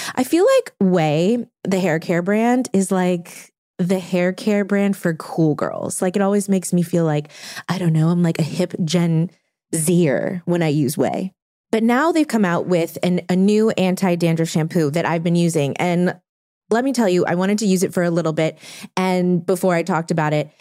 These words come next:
And I feel like it has made my dandruff so much more manageable, and it just smells good. And I feel like it's not as itchy. I love that, um, the fragrance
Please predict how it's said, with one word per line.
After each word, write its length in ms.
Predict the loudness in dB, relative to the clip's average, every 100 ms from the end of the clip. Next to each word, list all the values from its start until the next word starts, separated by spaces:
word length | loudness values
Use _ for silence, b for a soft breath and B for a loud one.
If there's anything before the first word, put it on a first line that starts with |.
| B B
And 180 | -2 0
I 100 | -2
feel 320 | 0 0 2
like 500 | 2 2 0 -2 -8 -2
it 100 | 0
has 160 | 0 -4 -18 _ _
made 480 | 2 4 4 2 2
my 160 | 2 2
dandruff 320 | 2 0 -2
so 240 | 0 0
much 300 | 2 0 2
more 180 | 2 2
manageable, 580 | 2 0 0 0 0 0 0
and 240 | 0 2
it 180 | 0 2
just 360 | 0 0 -4 -6
smells 640 | -4 2 2 2 0 0
good. 340 | 2 2 2 0
And 180 | 0 2
I 80 | 0
feel 220 | 0 0
like 200 | 2 2
it's 240 | 0 2 2
not 260 | 2 0 0
as 200 | -2 -2 -2
itchy. 480 | -2 0 -2 -2 -6 B B B -2
I 60 |
love 420 | 0 2 2 2 2
that, 260 | 0 2
um, 300 | 0 2 0
the 100 | -2
fragrance 540 | 0 0 0 0 -2